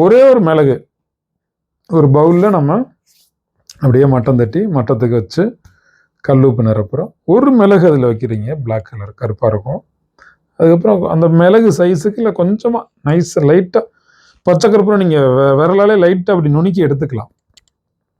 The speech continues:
கொஞ்சம் போதும். இது ரெண்டையும் கல் உப்பு மேல வச்சுக்கோங்க. பச்சை கற்பூரமும் மகாலட்சுமி வாசம் செய்யக்கூடிய முக்கியமான பொருள். பணத்தை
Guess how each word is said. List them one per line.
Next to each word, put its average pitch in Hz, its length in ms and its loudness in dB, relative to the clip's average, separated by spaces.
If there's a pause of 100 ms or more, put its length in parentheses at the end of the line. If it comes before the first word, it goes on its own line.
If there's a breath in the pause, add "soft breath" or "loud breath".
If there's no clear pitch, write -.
(200)
கொஞ்சம் 214 340 2
போதும். 147 260 0 (1300)
இது 165 140 2
ரெண்டையும் 160 380 2
கல் 151 220 2
உப்பு 120 200 -2
மேல 120 200 0
வச்சுக்கோங்க. 98 420 -10 (1040)
பச்சை 139 320 0
கற்பூரமும் 170 760 2
மகாலட்சுமி 160 760 0 (160)
வாசம் 143 400 -2
செய்யக்கூடிய 123 500 -2 (120)
முக்கியமான 110 500 -8 (140)
பொருள். 135 240 -20 (1300)
பணத்தை 175 400 2